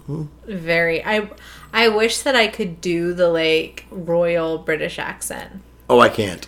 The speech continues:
Speaker 1: I'm, I'm not even
Speaker 2: Oh,
Speaker 1: gonna
Speaker 2: no.
Speaker 1: try. I can't do an accent.
Speaker 2: It's impossible.
Speaker 1: No.
Speaker 2: I mean, I can do accents, but it's, it's like the stiff, the stiff upper lip. Like, you really have to, like, not
Speaker 1: Right.
Speaker 2: talk with your upper lip,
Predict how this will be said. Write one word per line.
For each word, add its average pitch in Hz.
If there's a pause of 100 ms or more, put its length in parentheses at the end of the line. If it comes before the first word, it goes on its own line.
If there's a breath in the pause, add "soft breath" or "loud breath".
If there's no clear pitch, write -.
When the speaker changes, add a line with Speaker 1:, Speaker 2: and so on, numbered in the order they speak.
Speaker 1:
I'm, 117
I'm 123
not 131
even 117
Speaker 2:
Oh, 127
Speaker 1:
gonna 127
Speaker 2:
no. 123
Speaker 1:
try. 110
I 113
can't 135
do 120
an 117
accent. 95
Speaker 2:
It's 262
impossible. 262
Speaker 1:
No. - (100)
Speaker 2:
I 262
mean, 269
I 285
can 294
do 285
accents, 240
but -
it's, -
it's 226
like 226 (500 loud breath)
the 247
stiff, - (260)
the 226
stiff 233
upper 196
lip. 185
Like, 160
you 185
really 175
have 175
to, 170
like, 156 (160)
not 131
Speaker 1:
Right. 117
Speaker 2:
talk 180
with -
your -
upper -
lip, -